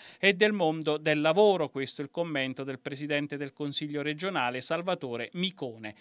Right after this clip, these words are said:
È stata tra le protagoniste della politica regionale, lungimirante nelle scelte per il proprio territorio, ha lasciato una traccia indelebile del proprio percorso, caratterizzato da grande passione ed entusiasmo, ha detto il presidente della provincia di Campobasso,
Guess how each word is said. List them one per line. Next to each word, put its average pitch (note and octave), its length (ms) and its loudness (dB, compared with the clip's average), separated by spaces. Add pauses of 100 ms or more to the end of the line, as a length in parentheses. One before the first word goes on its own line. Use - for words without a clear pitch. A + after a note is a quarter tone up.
(280)
È A#3+ 140 4
stata G3 480 4
tra F3+ 200 0
le F3 140 2
protagoniste F#3 800 -2
della F3+ 260 0
politica G3 540 -4
regionale, F3 800 -2
lungimirante G3 960 -2
nelle E3 260 -4
scelte E3+ 480 -4
per D#3+ 160 -6
il D#3+ 140 -10
proprio D#3+ 500 -4
territorio, E3 880 2
ha C3+ 120 -2
lasciato D3+ 500 -2
una D3 160 -4
traccia E3 500 -2
indelebile F3 840 -2
del C#3+ 200 -6
proprio D3 540 -2
percorso, G3 800 0 (300)
caratterizzato A#3+ 920 2
da D3+ 100 0
grande E3+ 480 -2
passione D3 760 -2
ed D#3+ 180 -2
entusiasmo, E3 760 0
ha C#3+ 60 -6
detto D3 260 -8
il D3 80 -8
presidente F3 600 -6
della D#3 220 -2
provincia F3 440 -6
di D#3 120 -6
Campobasso, E3+ 760 -2